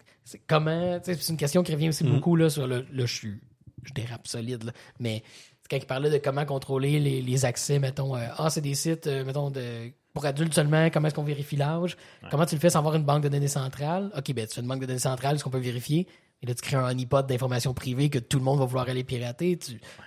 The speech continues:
Speaker 1: tu veux absolument éviter ça. Euh, c'est laid. C'est, c'est vraiment une situation très laide.
Speaker 3: Mm.
Speaker 1: Mais, tu sais, à la limite, tu sais, fuck it, si on fait, qu'on parlait tantôt de légiférer, ben, peut-être que, justement, les détenteurs de plateformes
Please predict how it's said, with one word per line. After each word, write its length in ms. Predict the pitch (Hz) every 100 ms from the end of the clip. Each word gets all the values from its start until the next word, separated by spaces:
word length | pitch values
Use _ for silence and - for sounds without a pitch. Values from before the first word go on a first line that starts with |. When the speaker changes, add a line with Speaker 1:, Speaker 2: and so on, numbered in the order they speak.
| -
Speaker 1:
tu 120 | 135
veux 100 | 117
absolument 360 | 113 120 120 131
éviter 340 | 131 127 123
ça. 280 | 117 165 185 - - - - 117
Euh, 960 | 110 107 104 104 101 98 95 92 90
c'est 180 | 104 -
laid. 220 | 110 113 - _
C'est, 180 | - 143
c'est 120 | -
vraiment 260 | 127 120 117
une 140 | 147
situation 480 | 135 - 123 120 143
très 320 | 139 127 127
laide. 300 | 120 131 190 185 - - -
Speaker 3:
Mm. 40 | 104
Speaker 1:
Mais, 540 | 131 127 147 160 165 170
tu 100 | 160
sais, 40 |
à 40 | 143
la 60 |
limite, 300 | 151 175 196
tu 60 | 196
sais, 240 | 175 156 143
fuck 220 | 185 175
it, 100 | 160
si 60 |
on 80 | 151
fait, 300 | 143 170 165 160
qu'on 140 | 151
parlait 200 | 151 156
tantôt 200 | 160 151
de 60 | 156
légiférer, 580 | 151 143 151 143 175
ben, 160 | 170 120 - - _
peut-être 400 | - 110 139 147
que, 80 | 143
justement, 340 | 131 135 131 143
les 180 | 135
détenteurs 520 | 135 156 147 143 151 160
de 80 |
plateformes 680 | 147 139 139 180 175 123 107